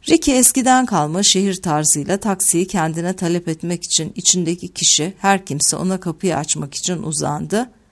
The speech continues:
Taksiden inen Virgil'di. "Teşekkürler Ricky," dedi kadın, neredeyse baştan savarak. Yüzündeki siyah güneş gözlüklerini düzeltti.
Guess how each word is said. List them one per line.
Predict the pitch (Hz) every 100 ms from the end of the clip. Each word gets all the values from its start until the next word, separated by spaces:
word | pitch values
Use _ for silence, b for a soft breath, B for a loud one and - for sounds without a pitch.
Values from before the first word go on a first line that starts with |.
| b b b b b
Taksiden | 240 226 - 170 170
inen | 165 180 196 202
Virgil'di. | 160 151 - 131 - - - _ _ _ _ b b b b b b
"Teşekkürler | 226 285 285 277 277 277 277
Ricky," | 196 190 156
dedi | 156 156
kadın, | 160 151 156 165
neredeyse | 190 196 180 175 175 185
baştan | 170 175 170 170
savarak. | 175 165 151 147 143 - - _ _ _ _ _
Yüzündeki | 190 180 196 185 185 214
siyah | - 185 196 190
güneş | 180 185 -
gözlüklerini | 160 147 147 - 156 147 143
düzeltti. | 151 156 151 156 - 202 247